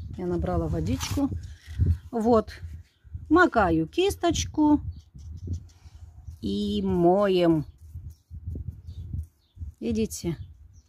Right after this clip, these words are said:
Вот так вот. Можно это сделать тряпочкой, но тряпочка будет цепляться за колючки, будет рваться тряпочка, вам будет неудобно. Вот.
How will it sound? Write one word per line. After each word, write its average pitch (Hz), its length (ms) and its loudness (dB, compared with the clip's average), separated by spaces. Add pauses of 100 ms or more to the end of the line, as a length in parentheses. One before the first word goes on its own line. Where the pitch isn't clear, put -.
(600)
Вот 190 300 -4
так 165 260 -2
вот. 160 300 -8 (1120)
Можно 294 300 4
это 220 200 4
сделать 175 360 0
тряпочкой, 170 560 0
но 180 100 0
тряпочка 262 440 0
будет 208 300 -2
цепляться 220 500 0 (200)
за 202 580 4
колючки, 180 500 -2
будет 196 320 2
рваться 208 380 2
тряпочка, 175 560 -8
вам 208 180 0
будет 220 300 -4
неудобно. 185 680 0 (840)
Вот. 175 540 0